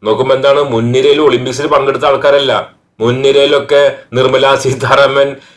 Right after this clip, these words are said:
ഈ ബി ജെ പിയുടെ ആൾക്കാരാണ് മൊത്തം മുൻനിരയിൽ, അവരൊക്കെ ഒളിമ്പിക്സിൽ പങ്കെടുത്തിട്ടുണ്ടോ? അപ്പൊ അങ്ങനെ ആ ഒരു ന്യായീകരണം അവിടെ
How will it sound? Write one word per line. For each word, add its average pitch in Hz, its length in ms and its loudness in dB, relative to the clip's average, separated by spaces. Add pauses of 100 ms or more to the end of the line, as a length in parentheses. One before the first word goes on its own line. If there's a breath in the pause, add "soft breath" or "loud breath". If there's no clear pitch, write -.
ഈ 123 80 -6
ബി 127 140 -4
ജെ 127 160 0
പിയുടെ 135 160 2
ആൾക്കാരാണ് 127 360 2
മൊത്തം 123 380 0
മുൻനിരയിൽ, 110 560 0
അവരൊക്കെ 123 580 0
ഒളിമ്പിക്സിൽ 120 420 -2
പങ്കെടുത്തിട്ടുണ്ടോ? 101 800 -4 (500)
അപ്പൊ 123 140 -2
അങ്ങനെ 131 340 2
ആ 135 220 2
ഒരു 143 280 2
ന്യായീകരണം 120 640 0
അവിടെ 127 260 0